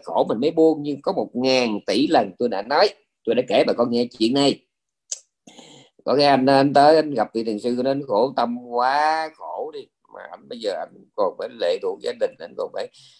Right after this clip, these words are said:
anh nên khổ vì bạn, khổ vì cha mẹ già, khổ vì vợ con, khổ vì công ăn việc làm, khổ vì quan hệ xã hội, rồi chức quyền, rồi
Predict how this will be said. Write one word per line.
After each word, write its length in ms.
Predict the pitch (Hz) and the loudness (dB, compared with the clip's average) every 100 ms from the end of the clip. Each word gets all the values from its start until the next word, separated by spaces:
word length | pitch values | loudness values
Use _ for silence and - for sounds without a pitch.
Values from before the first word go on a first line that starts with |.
| - | -12
anh 140 | 120 | -2
nên 200 | 147 156 | -2 -2
khổ 300 | 151 90 127 151 | -4 0 0 0
vì 140 | 98 90 | -4 -2
bạn, 380 | 87 101 117 | 0 0 -2
khổ 240 | 110 92 143 | -2 -2 -2
vì 200 | 120 87 - | -4 -6 -2
cha 220 | 120 123 | 0 0
mẹ 280 | 113 90 104 | -2 -4 -4
già, 460 | 110 98 87 85 80 | -2 -2 0 -4 -6
khổ 260 | 80 107 143 | -4 -4 -6
vì 220 | 117 87 78 | -10 -10 -6
vợ 180 | 82 104 | -6 -4
con, 300 | 123 123 123 | -2 0 -2
khổ 220 | 110 98 113 113 | -6 -8 -8 -16
vì 180 | 104 - | -16 -12
công 180 | 113 123 | -10 -8
ăn 220 | 123 117 | -10 -12
việc 140 | 87 _ | -20 _
làm, 260 | 101 92 73 - | -4 -4 -4 -6
khổ 220 | 80 - | -6 -4
vì 160 | 104 78 | -10 -4
quan 240 | 113 120 110 | -2 -2 -4
hệ 180 | - 107 | -6 -6
xã 240 | - 104 | -6 -6
hội, 340 | 139 98 80 107 | -6 -6 -6 -6
rồi 120 | 95 76 | -8 -10
chức 140 | - 170 _ _ | -12 -14 _ _
quyền, 420 | 104 101 92 82 | -2 0 -2 -6
rồi 180 | 73 67 | -8 -8